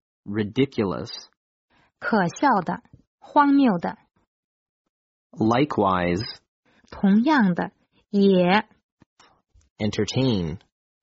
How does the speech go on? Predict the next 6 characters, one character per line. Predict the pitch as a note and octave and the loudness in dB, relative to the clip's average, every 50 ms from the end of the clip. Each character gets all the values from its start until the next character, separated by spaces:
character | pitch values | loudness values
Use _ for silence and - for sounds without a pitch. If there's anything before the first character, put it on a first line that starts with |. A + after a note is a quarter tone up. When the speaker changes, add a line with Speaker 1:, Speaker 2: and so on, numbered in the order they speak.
| _ _ _ | _ _ _
Speaker 2:
款 | - - - G3+ F3 D#3+ D3 | -6 -2 0 0 0 -2 -2
待、 | - - A#3+ G#3+ E3 - _ _ _ _ _ _ _ _ _ _ _ _ _ _ | -2 0 0 0 0 -4 _ _ _ _ _ _ _ _ _ _ _ _ _ _
给 | A#3 G#3 G3 F3+ | 2 2 2 2
娱 | - - F#3+ F#3 F3 F3+ | 0 0 0 2 4 4
乐。 | G3+ A#3 C4+ C#4 G3 - - - _ _ _ _ _ _ _ _ _ _ _ _ _ _ _ _ _ _ _ _ _ - | 4 4 4 2 2 0 -4 -10 _ _ _ _ _ _ _ _ _ _ _ _ _ _ _ _ _ _ _ _ _ -10
Speaker 1:
Recreation. | G#2 G#2 G#2+ G2+ - - G#2+ G#2 G#2+ A2+ B2 C3+ B2+ - - F2+ F2+ - - - | -6 -4 -4 -4 -4 -4 -4 -2 0 0 0 0 -2 -4 -6 -6 -6 -8 -10 -14